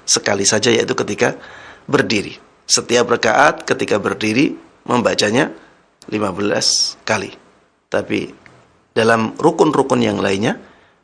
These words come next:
bacaan tasbihnya hanya sepuluh kali. Yang dimaksud sepuluh kali adalah bacaan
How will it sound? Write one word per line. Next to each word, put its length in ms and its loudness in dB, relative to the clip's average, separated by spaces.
bacaan 480 0
tasbihnya 480 0
hanya 320 0
sepuluh 320 -4
kali. 240 -16
Yang 160 2
dimaksud 240 2
sepuluh 240 4
kali 240 4
adalah 400 2
bacaan 400 0